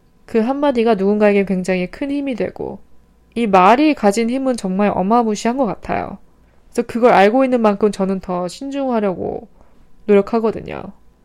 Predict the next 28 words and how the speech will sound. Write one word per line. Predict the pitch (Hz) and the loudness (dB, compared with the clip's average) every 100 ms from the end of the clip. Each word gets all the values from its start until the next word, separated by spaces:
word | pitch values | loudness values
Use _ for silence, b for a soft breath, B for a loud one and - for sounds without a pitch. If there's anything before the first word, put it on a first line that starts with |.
| _ - | _ -8
그래서 | 247 285 | -2 0
우리가 | 254 214 285 | 0 2 4
어떻게 | 190 180 - 311 | 4 2 -2 -2
하면, | 285 196 175 180 - 190 - _ _ _ | 0 -2 -4 -6 -8 -16 -20 _ _ _
실질적으로 | - 285 - 330 240 185 196 - | -10 -6 2 4 4 2 0 -2
어떻게 | - 185 - 294 | -2 -4 -2 -2
하면 | 262 233 | 0 0
이런 | 190 233 | 0 -2
사람이 | 233 226 208 | 0 -2 -2
될 | 180 | -6
수 | - 180 | -6 -8
있는지, | 175 180 - - b b b | -8 -8 -8 -10 b b b
어떻게 | 208 - 240 | -4 -2 -2
하면 | 233 233 | 0 0
말과 | 175 180 220 | 2 2 0
행동이 | 233 285 277 262 240 | -2 -2 -2 -2 -2
일치하는 | 185 - 233 226 220 226 226 | -2 -4 -4 -2 0 -2 -4
사람이 | 233 220 | -4 -4
될 | 202 185 | -6 -6
수 | 214 | -4
있는지, | 180 180 175 - 85 - b b b _ _ | -4 -6 -8 -8 -10 -10 b b b _ _
저의 | - 208 233 240 | -2 2 4 4
의견을 | 196 208 190 180 | 2 0 0 -2
덧대서 | 180 - 190 180 175 | -4 -4 -2 -2 -2
표현하자면, | - 247 247 240 226 190 233 175 - b b b b | -2 -4 -2 -2 -4 -2 -4 -6 -10 b b b b
일단 | 220 226 | -4 -4
첫 | - 285 | -2 0
번째, | 302 - 185 76 | -2 -2 -6 -8